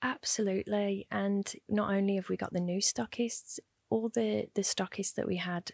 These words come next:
pre-covid are now coming back saying, "We need more. We've run out,"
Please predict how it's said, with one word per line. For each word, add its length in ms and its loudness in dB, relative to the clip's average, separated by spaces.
pre-covid 840 -2
are 60 6
now 180 4
coming 300 -2
back 220 -8
saying, 220 -2
"We 120 0
need 180 -4
more. 380 -6
We've 160 -2
run 160 -2
out," 320 -4